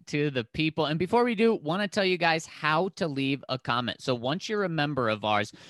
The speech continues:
go to the D N V R dot com. At the top of the page, you'll see a podcast tab. Click on that,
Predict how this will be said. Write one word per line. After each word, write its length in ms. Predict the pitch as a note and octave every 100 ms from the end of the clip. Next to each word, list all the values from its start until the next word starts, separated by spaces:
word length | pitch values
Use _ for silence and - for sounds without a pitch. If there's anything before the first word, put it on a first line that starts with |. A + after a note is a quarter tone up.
| -
go 120 | - B2+
to 80 |
the 200 | A2 B2
D 220 | E3+ F#3+ D#3
N 140 | D3
V 160 | C#3 A#2+
R 160 | A#2
dot 240 | A2+ G#2+ -
com. 240 | G#2 G#2 - -
At 120 | - B2
the 80 |
top 320 | B2 C#3 D3 -
of 60 |
the 80 | F#3
page, 320 | D#3 C3 C3
you'll 100 | C3
see 200 | A#2+ B2+
a 40 | A#2
podcast 760 | - A#2 A#2+ - G#2+ G2 G#2+
tab. 240 | - E2 - _
Click 200 | D3 D#3+
on 220 | F#3+ G3+
that, 260 | E3 D3+